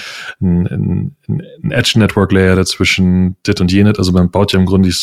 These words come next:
die Software oder das System ja auf vielen verschiedenen Layern auf, die alle zum Teil voneinander abhängig sind,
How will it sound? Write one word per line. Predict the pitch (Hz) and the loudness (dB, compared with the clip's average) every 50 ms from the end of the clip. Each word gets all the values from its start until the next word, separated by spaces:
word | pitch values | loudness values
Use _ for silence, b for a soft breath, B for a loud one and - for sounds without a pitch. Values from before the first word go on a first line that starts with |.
| - - | -8 -8
die | - - | -8 -6
Software | - - 101 - - 95 92 90 90 90 | -4 -4 -4 -4 -2 -2 0 0 0 0
oder | 95 92 92 | 0 0 0
das | 90 87 | -2 -2
System | 98 98 90 - - - 95 98 | -2 -4 -4 -4 -2 -2 0 2
ja | 98 90 | 2 0
auf | - | 0
vielen | - - 113 107 95 | 0 2 2 2 2
verschiedenen | 92 95 - - 95 95 87 | 2 -2 -2 0 0 2 2
Layern | 87 90 92 101 95 85 87 | 2 2 2 2 2 0 0
auf, | 92 87 92 123 - - - _ B B B B B B B B B B B B | -2 0 0 -2 -2 -4 -12 _ B B B B B B B B B B B B
die | - - | -6 -4
alle | - - 98 98 98 98 95 101 98 b b b b b b b b b b b b b | -2 0 2 2 2 2 2 0 -4 b b b b b b b b b b b b b
zum | - - 90 | -10 -10 -8
Teil | - - - 101 101 110 104 | -8 -6 -2 0 0 0 0
voneinander | - - - 104 101 104 104 104 104 104 | -2 -2 -2 0 2 2 2 2 2 0
abhängig | 104 104 - 120 117 113 107 - | -2 -2 -2 -2 -2 -2 -2 -2
sind, | 127 131 151 - - - | 0 0 0 -2 -4 -10